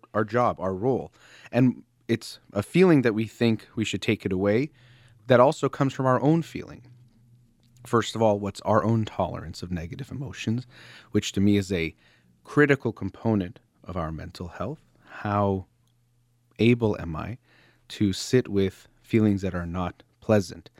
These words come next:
Because life will include feelings that are not pleasant. Those unpleasant feelings will actually inform me and help me to understand myself and to live a better life, which is very important.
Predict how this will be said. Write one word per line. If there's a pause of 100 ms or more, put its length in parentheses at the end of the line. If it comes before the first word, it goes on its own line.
(400)
Because
life
will (360)
include
feelings
that
are
not
pleasant. (440)
Those
unpleasant
feelings
will
actually
inform
me
and
help (100)
me (440)
to
understand
myself
and
to
live
a
better
life,
which
is
very
important.